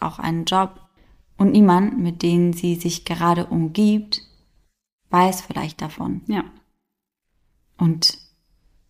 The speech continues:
Speaker 1: das ist irgendwie unheimlich.
Speaker 2: Ja, das finde ich auch. Also ich kann mir vorstellen, da gehen die Meinungen wirklich total krass auseinander. Also auch in der Recherche, ich habe so viele unterschiedliche
Speaker 1: Ja.
Speaker 2: Meinungen dazu gelesen.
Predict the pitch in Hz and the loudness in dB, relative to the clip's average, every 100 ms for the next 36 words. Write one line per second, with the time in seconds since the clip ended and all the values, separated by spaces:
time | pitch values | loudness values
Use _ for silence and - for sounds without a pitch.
0 | _ 185 170 - - _ 160 156 - 160 | _ -4 -4 -6 -12 _ -12 -8 -4 -4
1 | 156 - 156 151 - - - - - 208 | -4 -4 -6 -4 -6 -8 -12 -12 -4 -2
2 | 196 196 - 196 190 - 180 190 - _ | 0 -2 -4 -4 -4 -8 -10 -12 -20 _
3 | _ _ _ _ _ _ _ _ _ _ | _ _ _ _ _ _ _ _ _ _
4 | _ _ _ _ _ _ _ _ _ _ | _ _ _ _ _ _ _ _ _ _
5 | - 190 208 208 - - - 226 220 220 | -4 -2 0 -2 -4 -14 0 0 2 0
6 | 208 214 202 190 196 196 196 185 190 190 | -2 -2 -2 -2 -2 0 0 0 0 0
7 | 190 196 185 - 170 - 196 196 - 175 | -2 -6 -12 -12 -10 -6 -4 -4 -6 -8
8 | - - _ _ 185 180 185 170 185 190 | -8 -12 _ _ -8 -6 -2 -2 0 -2
9 | 190 185 190 185 185 - 208 208 190 185 | 0 -2 -2 -4 -4 -4 -6 -6 -10 -4
10 | - - 226 240 - 214 196 214 190 208 | -4 0 0 0 0 -2 -2 -4 -4 -6
11 | 196 196 180 196 196 170 170 165 185 170 | -4 -2 0 0 0 0 -2 -4 -8 -6
12 | 170 165 170 208 247 247 | -4 -4 -2 0 0 -2